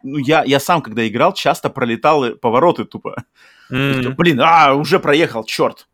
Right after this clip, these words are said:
Speaker 1: Потому что, м, по
Speaker 2: Блин,
Speaker 1: зуму не видел. Это, это
Speaker 2: Яндекс.Карты
Speaker 1: было.
Speaker 2: уже давно это делают. Яндекс.Карты, чем
Speaker 1: А
Speaker 2: больше
Speaker 1: вот
Speaker 2: скорость, тем больше зум, чтобы ты
Speaker 1: вот
Speaker 2: видел, куда вообще поворачивать.
Speaker 1: вот здесь такого нету, и это точно. Я к-, я когда увидел эту строчку, просто я такой понял, Ну, наконец-то, ёпрст, это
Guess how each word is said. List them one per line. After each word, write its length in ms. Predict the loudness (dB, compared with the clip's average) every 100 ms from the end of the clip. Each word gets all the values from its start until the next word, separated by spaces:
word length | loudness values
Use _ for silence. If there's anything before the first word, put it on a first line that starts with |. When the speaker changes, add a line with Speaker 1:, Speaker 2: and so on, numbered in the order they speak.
| _
Speaker 1:
Потому 220 | -4 -4
что, 160 | 0 -2
м, 400 | -2 -2 -4 -2
по 80 | 0
Speaker 2:
Блин, 20 |
Speaker 1:
зуму 220 | 0 0
не 80 | 0
видел. 200 | -2 0
Это, 160 | 2 4
это 260 | 2 0 2
Speaker 2:
Яндекс.Карты 0 |
Speaker 1:
было. 300 | 2 2 0
Speaker 2:
уже 160 | 0
давно 380 | 2 2 2 0
это 140 | 0
делают. 480 | 0 2 2 0 -2
Яндекс.Карты, 560 | -8 -8 -4 -4 -2 -4
чем 180 | -2 0
Speaker 1:
А 0 |
Speaker 2:
больше 180 | 0
Speaker 1:
вот 60 | 0
Speaker 2:
скорость, 360 | 0 2 2 -2
тем 140 | -2
больше 280 | -2 -2 -2
зум, 260 | 0 -2 -4
чтобы 220 | -8 -4
ты 100 | -2
Speaker 1:
вот 0 |
Speaker 2:
видел, 220 | 0 0
куда 200 | 0 0
вообще 220 | 0 -2 -2
поворачивать. 460 | 0 0 -2 -4
Speaker 1:
вот 20 |
здесь 200 | -4 -6
такого 280 | -6 -2 0
нету, 380 | 0 -2 -2 -4
и 440 | -4 -6 -4 -2 -2
это 220 | -4 -6
точно. 300 | -6 -4 -2
Я 140 | -2
к-, 120 | -2 0
я 160 | 0
когда 220 | 2 2
увидел 280 | 2 2 2
эту 160 | 2 0
строчку, 400 | -2 -2 -2 -4
просто 240 | -4 -4
я 40 | -6
такой 180 | -6
понял, 220 | -4 -4 -2
Ну, 100 | -4
наконец-то, 680 | -6 -6 -2 -4 -6 -14
ёпрст, 540 | -14 -14 -14 -18 -20 -20
это 220 | -18